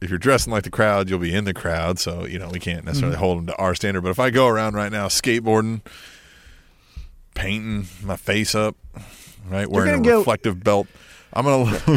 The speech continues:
Speaker 1: look weird.
Speaker 2: You're gonna get an intervention.
Speaker 1: Yeah. Cops are gonna stop me and be like, "Hey, man,
Speaker 2: You okay?
Speaker 1: where are you going tonight?"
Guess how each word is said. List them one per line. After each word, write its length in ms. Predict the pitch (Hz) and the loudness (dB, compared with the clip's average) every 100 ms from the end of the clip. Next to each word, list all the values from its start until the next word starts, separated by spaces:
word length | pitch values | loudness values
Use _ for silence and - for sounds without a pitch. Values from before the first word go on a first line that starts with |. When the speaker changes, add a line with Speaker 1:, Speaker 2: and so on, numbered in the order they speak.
| 101 131 | 4 0
Speaker 1:
look 160 | 104 | 2
weird. 220 | 113 107 | 4 4
Speaker 2:
You're 100 | 185 | 2
gonna 160 | 226 277 | 4 6
get 120 | 226 | 6
an 100 | 190 | 6
intervention. 680 | 202 196 147 202 180 110 85 - - - - - | 6 4 6 4 4 -2 -6 -16 -16 -14 -12 -6
Speaker 1:
Yeah. 240 | 101 82 - - - - - - | -4 -4 -8 -18 -20 -20 -18 -4
Cops 280 | - 190 - | 2 2 2
are 40 | |
gonna 140 | 170 117 | 0 0
stop 260 | - 98 | 0 -2
me 80 | 82 | -2
and 60 | 82 | -8
be 60 | |
like, 100 | 85 | -4
"Hey, 100 | 165 | -2
man, 240 | 185 180 226 - _ _ - - _ | 0 0 -2 -12 _ _ -20 -20 _
Speaker 2:
You 80 | 165 | -4
okay? 180 | 156 190 | 0 2
Speaker 1:
where 100 | 254 | 4
are 40 | |
you 60 | 175 | 4
going 200 | 180 202 | 4 4
tonight?" 280 | 117 107 | 4 2